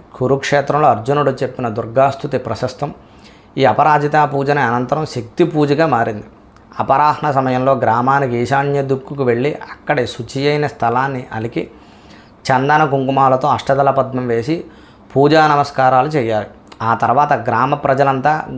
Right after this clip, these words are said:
గ్రామ పొలిమేర దాటి ఈశాన్య దిక్కున ఉన్న శమీ వృక్షం వద్దకు వెళ్ళి పూజించాలి.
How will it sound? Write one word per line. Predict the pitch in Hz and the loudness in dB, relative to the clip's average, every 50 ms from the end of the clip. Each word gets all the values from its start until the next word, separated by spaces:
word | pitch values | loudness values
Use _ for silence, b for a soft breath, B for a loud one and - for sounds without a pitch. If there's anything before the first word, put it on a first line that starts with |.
| 123 123 123 127 127 | -12 -12 -12 -8 -4
గ్రామ | 127 127 127 123 135 147 151 | 0 2 4 4 4 4 2
పొలిమేర | 143 120 - 127 123 135 147 151 151 151 151 | 0 2 2 2 2 2 2 4 4 4 4
దాటి | 135 135 127 127 127 151 | 4 4 2 2 2 0
ఈశాన్య | 147 131 123 117 135 135 139 139 139 135 | -2 -2 0 0 0 0 -2 -2 -4 -4
దిక్కున | 131 127 131 131 - - 139 131 | -2 -4 -4 -6 -4 -6 -2 -2
ఉన్న | 127 123 127 127 127 120 113 | -2 -2 -2 -4 -4 -6 -8
శమీ | - 113 113 120 135 147 | -8 -8 -6 -4 -2 -2
వృక్షం | 143 135 135 127 - - 127 123 | -2 -2 -4 -6 -6 -8 -6 -4
వద్దకు | 123 120 120 123 120 117 | -4 -4 -4 -4 -6 -4
వెళ్ళి | 113 113 131 156 | -6 -4 -6 -6
పూజించాలి. | 156 - 123 123 117 117 113 107 110 95 95 | -8 -6 -8 -6 -6 -6 -6 -6 -6 -8 -8